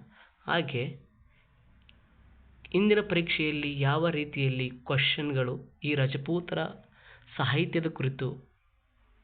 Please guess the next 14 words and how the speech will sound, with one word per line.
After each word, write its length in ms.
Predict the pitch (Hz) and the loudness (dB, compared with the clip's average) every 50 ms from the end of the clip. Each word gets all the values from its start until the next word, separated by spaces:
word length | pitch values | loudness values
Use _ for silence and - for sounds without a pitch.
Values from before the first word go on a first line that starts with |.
| _ _ _ _ - 131 | _ _ _ _ -4 -2
ಬಂದಿದ್ದವು 680 | 135 131 131 131 127 - 127 117 117 117 110 - - | 0 0 0 0 0 0 -2 0 0 -2 -4 -6 -10
ಎಂಬ 300 | - 143 123 127 127 117 117 117 - - - - _ _ - | -8 -8 -4 -4 -4 -4 -4 -6 -8 -10 -16 -20 _ _ -2
ಅಂಶವನ್ನು 540 | 135 160 175 - - 170 156 156 156 151 | 0 0 2 2 0 0 0 0 0 0
ಗಮನದಲ್ಲಿಟ್ಟುಕೊಂಡು 1200 | 139 139 131 127 131 131 127 127 127 123 120 120 - - - 120 113 113 117 - - 69 - - _ _ _ _ _ _ _ _ _ _ _ _ _ _ - | 0 0 0 0 0 -2 -2 -4 -4 -6 -6 -8 -10 -6 -4 -2 -2 -2 -4 -6 -8 -10 -18 -20 _ _ _ _ _ _ _ _ _ _ _ _ _ _ -6
ಈ 80 | 147 | -4
ತರಗತಿಯನ್ನು 880 | 143 139 139 131 127 127 123 - - 123 123 131 135 139 139 - - - _ _ _ - | -2 0 0 0 0 0 -2 -2 -2 -2 -2 -2 -4 -6 -8 -12 -20 -20 _ _ _ -4
ನಾವು 240 | 127 117 113 107 | -2 -2 -2 -2
ಮುಂದುವರಿಸೋಣ. 680 | - - - - 135 131 127 123 - - 127 120 120 147 - - - - _ _ _ _ _ _ _ _ _ _ _ _ _ _ _ _ - _ _ _ _ - | -4 -6 -4 -2 0 2 2 0 0 -2 -4 -4 -4 -4 -6 -8 -12 -20 _ _ _ _ _ _ _ _ _ _ _ _ _ _ _ _ -20 _ _ _ _ -4
ಹಾಗೆ 400 | 143 143 139 139 151 196 - - - - _ _ _ _ _ _ _ _ _ _ _ _ _ - | -4 -4 -2 -4 -6 -8 -10 -16 -20 -20 _ _ _ _ _ _ _ _ _ _ _ _ _ -2
ಯಾವೆಲ್ಲ 440 | 143 147 151 156 170 180 190 196 185 | 0 2 2 4 4 2 2 2 0
ಕೃತಿಗಳು 560 | 185 - 170 165 - 165 147 156 156 165 - | 0 0 -2 -2 0 0 0 2 0 0 -2
ನಮ್ಮ 340 | - 139 139 139 156 160 160 | -2 0 0 2 2 0 -2
ಮುಂಬರುವ 640 | 156 - - _ _ 147 147 170 170 180 175 180 170 | -4 -6 -16 _ _ -2 0 2 2 4 4 2 2
ಪರೀಕ್ಷೆಗಳಿಗೆ 920 | 170 160 147 135 135 - 147 135 135 135 127 123 123 127 127 - - - | 2 0 -2 0 -2 -2 -2 0 0 0 0 0 -2 -4 -4 -6 -8 -14